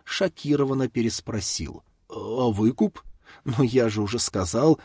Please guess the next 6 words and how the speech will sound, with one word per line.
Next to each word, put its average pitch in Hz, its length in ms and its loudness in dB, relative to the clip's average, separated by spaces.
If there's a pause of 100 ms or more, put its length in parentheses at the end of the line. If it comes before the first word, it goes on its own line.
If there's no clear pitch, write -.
что - 280 -2
мне 120 420 2 (120)
не 156 180 6
нужны 127 460 2
их 180 340 0
деньги», — 143 680 -2